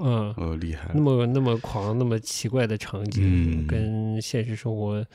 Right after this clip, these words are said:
Speaker 1: 这么强的共鸣啊。
Speaker 2: 嗯。
Speaker 1: 嗯，我估计我蛮难忘记了，已经。怎么说呢？就是那种，那种文艺作品来，带来的跟现实生活之间的那种力量，
Speaker 2: 嗯。
Speaker 1: 那好久没有感受到了。
Speaker 2: 是真的蛮久的。
Speaker 1: 你说现在这个脱口秀火啊，什么喜剧火，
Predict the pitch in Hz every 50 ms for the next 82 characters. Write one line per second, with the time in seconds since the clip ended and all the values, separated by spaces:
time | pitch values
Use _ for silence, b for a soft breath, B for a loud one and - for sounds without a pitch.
0 | B B B B B B B _ - - 117 110 104 - - - 104 104 104 110
1 | 113 - - 123 110 101 98 104 101 107 107 101 104 110 98 82 80 80 78 78
2 | 78 - 110 104 104 101 101 87 120 - _ _ _ b b b b b b b
3 | b b b _ - 120 104 78 120 117 113 120 110 107 107 104 104 - 113 117
4 | 117 117 113 110 110 117 120 113 107 107 113 117 113 110 107 - - 110 104 104
5 | 98 107 107 - - 107 98 - - B B B B B B _ _ _ _ -
6 | - 113 120 135 151 190 190 185 151 165 185 196 208 226 254 240 180 151 131 127
7 | 123 120 120 139 180 190 175 151 131 120 117 113 113 110 110 110 113 120 B B
8 | B B B B B B B B B B B _ B B B B B B B B
9 | 131 131 151 190 196 220 202 175 147 123 117 113 113 113 131 156 160 - - -
10 | 190 180 156 139 143 151 165 151 135 170 180 202 208 - - 320 233 156 135 123
11 | 131 123 117 120 117 110 - - - - 127 117 131 123 120 117 117 113 110 107
12 | 107 107 120 113 107 104 98 92 - - - 117 117 110 98 85 156 143 - -
13 | - 123 123 127 123 123 110 110 113 113 117 - 104 107 - - 117 107 110 107
14 | 107 104 104 92 82 - - 90 90 87 82 78 76 76 - 82 76 69 73 80
15 | - 135 120 117 131 123 127 147 135 131 131 123 123 117 127 120 117 110 - -
16 | 151 127 117 113 117 147 139 120 - - - 98 101 98 101 113 117 127 123 123
17 | - - 117 110 104 127 135 123 117 - - 95 95 101